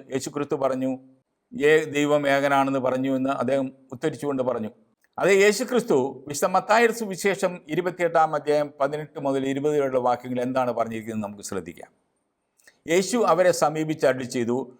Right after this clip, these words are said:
"സ്വർഗത്തിലും ഭൂമിയിലുള്ള എല്ലാ അധികാരവും എനിക്ക് നൽകപ്പെട്ടിരിക്കുന്നു. സ്വർഗത്തിൻ്റെയും ഭൂമിയുടെ മേൽ അധികാരമുള്ളവൻ ദൈവമാണെന്നുള്ളതിന് യാതൊരു സംശയവുമില്ല. ആകയാൽ നിങ്ങൾ പോയി എല്ലാ ജനതകളെയും ശിക്ഷപ്പെടുത്തുവിൻ.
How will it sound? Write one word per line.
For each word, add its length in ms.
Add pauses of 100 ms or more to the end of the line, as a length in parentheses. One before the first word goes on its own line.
(160)
"സ്വർഗത്തിലും 600
ഭൂമിയിലുള്ള 580
എല്ലാ 480
അധികാരവും 640
എനിക്ക് 420
നൽകപ്പെട്ടിരിക്കുന്നു. 680 (560)
സ്വർഗത്തിൻ്റെയും 920
ഭൂമിയുടെ 460
മേൽ 200
അധികാരമുള്ളവൻ 920 (440)
ദൈവമാണെന്നുള്ളതിന് 1040 (320)
യാതൊരു 280
സംശയവുമില്ല. 760 (440)
ആകയാൽ 440
നിങ്ങൾ 260
പോയി 200
എല്ലാ 240
ജനതകളെയും 600
ശിക്ഷപ്പെടുത്തുവിൻ. 640